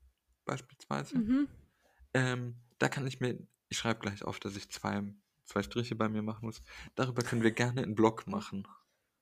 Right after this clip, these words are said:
Speaker 2: Mhm.
Speaker 1: <laughs> Ich verspreche keine Folgen, ich verspreche Blogs.
Speaker 2: <laughs>
Speaker 1: Weil ich hab mich
Speaker 2: Ja.
Speaker 1: damit auch so ein bisschen unwohl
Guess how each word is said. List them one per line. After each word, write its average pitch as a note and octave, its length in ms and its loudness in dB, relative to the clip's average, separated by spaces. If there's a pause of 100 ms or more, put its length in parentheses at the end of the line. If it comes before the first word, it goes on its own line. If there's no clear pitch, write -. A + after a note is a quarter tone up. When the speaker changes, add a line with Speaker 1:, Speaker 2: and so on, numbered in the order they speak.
(640)
Speaker 2:
Mhm. B3 340 4 (280)
Speaker 1:
<laughs> - 1000 0
Ich - 80 -6
verspreche A#2 340 6
keine G#2+ 160 6
Folgen, G#2+ 240 4
ich - 80 -6
verspreche - 480 -4
Blogs. G2+ 520 -2 (1600)
Speaker 2:
<laughs> C4 380 0 (920)
Speaker 1:
Weil - 140 2
ich - 100 2
hab F3 80 0
mich E3+ 100 -4
Speaker 2:
Ja. - 20 -4
Speaker 1:
damit D3+ 180 -2
auch D3 60 0
so - 120 -4
ein C3+ 100 -6
bisschen C3+ 300 -2
unwohl D#3+ 960 0